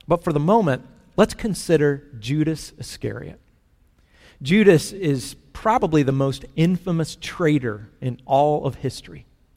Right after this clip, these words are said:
He betrayed Jesus for thirty pieces of silver. But, you know, there's a part of his story that we don't often think about.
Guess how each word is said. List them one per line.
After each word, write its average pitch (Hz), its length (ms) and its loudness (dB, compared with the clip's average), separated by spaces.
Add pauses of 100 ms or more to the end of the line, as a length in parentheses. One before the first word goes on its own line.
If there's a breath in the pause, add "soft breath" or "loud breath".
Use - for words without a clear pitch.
(300)
He 156 120 -4
betrayed 180 800 2
Jesus 127 420 -2
for - 140 -10
thirty 151 420 -6
pieces 131 440 -8
of 117 120 -16
silver. 117 480 -14 (1160 loud breath)
But, 190 280 8
you 180 120 10
know, 190 240 6
there's 175 240 2
a 175 60 -6
part 294 240 -4
of 233 80 -2
his 185 140 0
story 160 500 0
that 139 260 -4
we 147 80 -2
don't 196 220 0
often 208 260 -2
think 220 240 -6
about. - 300 -8